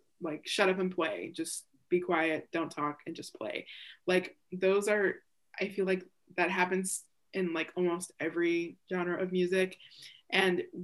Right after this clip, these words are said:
like, there's so many instances where, like, m-, music is, it might seem like this, like, beautiful piece of music or an intense piece of music,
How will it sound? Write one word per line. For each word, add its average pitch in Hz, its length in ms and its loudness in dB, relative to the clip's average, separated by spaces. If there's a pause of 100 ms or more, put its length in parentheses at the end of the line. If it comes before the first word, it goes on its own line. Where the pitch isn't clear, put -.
(120)
like, 180 280 2
there's 190 300 0
so 190 160 2
many 190 180 2
instances 180 600 -4
where, 165 200 0
like, 160 220 -4
m-, 170 340 -6 (280)
music 170 640 -2 (720)
is, 180 320 2
it 185 140 0
might 180 240 0
seem 185 220 2
like 165 220 -2
this, 180 260 -6
like, 156 180 -2 (120)
beautiful 170 640 0
piece 190 220 -6
of 165 60 0
music 165 360 0
or 170 160 -4
an 127 100 -4 (220)
intense 175 400 -4
piece 170 220 -4
of 165 60 -2
music, 156 380 -2